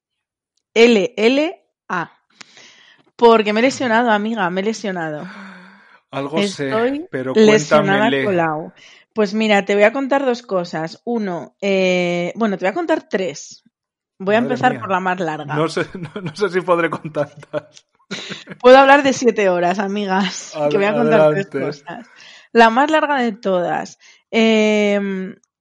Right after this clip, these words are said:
Speaker 1: es, ha sido una lesión como que se ha ido, es muy leve, ¿eh? Estoy bien. Eh, se ha ido produciendo
Speaker 2: Mm.
Speaker 1: con el tiempo a fuerza de, pues, de forzar una postura,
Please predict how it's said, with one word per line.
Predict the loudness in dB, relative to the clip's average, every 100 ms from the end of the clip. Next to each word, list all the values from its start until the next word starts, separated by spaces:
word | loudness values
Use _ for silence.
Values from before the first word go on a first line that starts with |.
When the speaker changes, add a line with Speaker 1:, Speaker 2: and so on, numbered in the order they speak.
| _ _
Speaker 1:
es, | -4 -4 -2
ha | -2
sido | -2 -2
una | 0
lesión | 2 -2 -4 -6 -6
como | -6 -6 -6
que | -8
se | -4 -2
ha |
ido, | -2 -4
es | -4
muy | -4 -2
leve, | -2 0 -2
¿eh? | -2
Estoy | -4 -8 -10
bien. | -10 -12 -14
Eh, | -14
se | -8 -4
ha |
ido | -6
produciendo | -4 -6 -6 -8 -6 -8
Speaker 2:
Mm. | -12 -20 -8
Speaker 1:
con | -6 -4
el | -6 -6
tiempo | -2 -2 -2 -6 -10 -12 _ _ _ _
a | -10
fuerza | -6 -8 -2 -2
de, | 0 -2 -2 -4 -6 -10 -16 -18 -16
pues, | -12
de | -12
forzar | -14 -8 -8
una | -6 -8
postura, | -8 -14 -12 -10 -10 -12